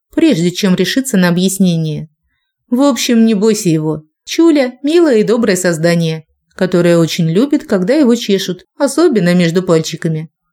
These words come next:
«Так оно живое?» «Скорее да, чем нет. Трудно сказать, что оно собой вообще представляет. Это чудо появилось совершенно случайно в результате неудачного, или удачного, с какой стороны посмотреть, эксперимента».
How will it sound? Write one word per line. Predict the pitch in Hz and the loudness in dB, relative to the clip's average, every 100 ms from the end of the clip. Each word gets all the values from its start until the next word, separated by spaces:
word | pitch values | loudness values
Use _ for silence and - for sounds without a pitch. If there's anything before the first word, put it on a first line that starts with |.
| _ _ - | _ _ -6
«Так | 165 | -4
оно | 180 185 185 | 2 2 4
живое?» | 151 165 165 185 240 175 - _ _ _ | 2 0 0 0 0 -2 -8 _ _ _
«Скорее | - - 208 208 370 254 | -20 -6 -2 2 2 2
да, | 190 | 0
чем | 254 247 214 | 0 2 4
нет. | 165 151 - _ | 2 -4 -12 _
Трудно | - 370 185 | -2 2 2
сказать, | 170 196 190 185 156 | 0 -2 0 0 -4
что | - 208 190 | -4 0 2
оно | 180 285 | 2 0
собой | - 165 233 | -2 0 2
вообще | 190 180 - 226 | 2 0 -2 -2
представляет. | 208 - - 180 170 156 156 - _ _ _ - | 0 -4 -4 -2 0 -2 -6 -14 _ _ _ -4
Это | 269 269 | -2 0
чудо | - 294 247 | 0 0 0
появилось | 196 196 196 240 196 160 | 0 0 2 2 0 0
совершенно | 214 220 214 233 196 | 0 0 0 2 2
случайно | 214 202 - 277 220 175 _ | 0 -2 0 2 2 0 _
в | 247 | -2
результате | 262 240 254 240 269 254 | 0 0 0 0 -2 2
неудачного, | 233 233 240 269 269 202 165 156 _ _ - | 2 4 0 -2 0 0 0 -4 _ _ -2
или | 180 208 330 | 0 0 2
удачного, | 285 175 185 233 214 165 147 | 2 2 0 0 0 -2 -4
с | - | -8
какой | - 190 185 | -4 0 0
стороны | 185 185 175 170 | 0 0 0 0
посмотреть, | 175 180 165 202 214 - _ _ _ | 0 -2 -2 0 -2 -4 _ _ _
эксперимента». | - 240 - 269 247 175 143 151 | -6 -4 -2 0 2 2 -2 -8